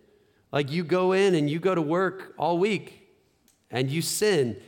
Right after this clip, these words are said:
And what do you get as a wage for your sin? It's death. That's at the root of the death problem, is it's a sin problem.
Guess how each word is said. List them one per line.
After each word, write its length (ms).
And 220
what 100
do 60
you 140
get 220
as 160
a 60
wage 460
for 140
your 100
sin? 460
It's 180
death. 400
That's 480
at 160
the 100
root 360
of 160
the 80
death 320
problem, 380
is 200
it's 140
a 80
sin 460
problem. 480